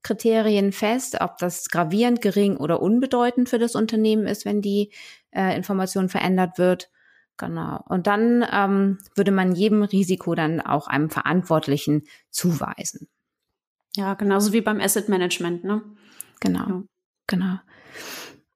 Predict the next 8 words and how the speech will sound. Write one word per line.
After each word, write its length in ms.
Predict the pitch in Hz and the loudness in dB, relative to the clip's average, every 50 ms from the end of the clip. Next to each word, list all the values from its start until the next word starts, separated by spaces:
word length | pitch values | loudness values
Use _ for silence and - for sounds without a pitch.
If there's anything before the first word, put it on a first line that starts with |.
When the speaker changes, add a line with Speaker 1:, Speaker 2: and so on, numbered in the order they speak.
| _ - - | _ -8 -6
Speaker 1:
Ähm, 640 | 196 196 196 190 190 190 190 190 190 190 196 - _ _ _ _ _ _ _ _ - | -4 -2 -2 -2 -2 -2 -2 -4 -4 -6 -8 -12 _ _ _ _ _ _ _ _ -6
genau, 240 | - 269 214 - 170 | -4 -2 -2 0 -2
und 120 | 175 - | -2 0
dann 560 | 170 156 185 220 262 277 285 254 247 - - - _ _ _ - | 0 0 2 2 4 4 4 2 0 -4 -12 -20 _ _ _ 0
bewertet 640 | 220 214 180 165 170 170 175 156 175 - 233 - | 0 0 0 0 0 0 0 2 0 -2 -2 -2
man 160 | 254 254 247 | 0 0 2
die 80 | 247 262 | 2 2
Risiken, 540 | 254 262 262 247 262 262 254 269 277 294 | 2 2 2 2 2 0 0 2 0 0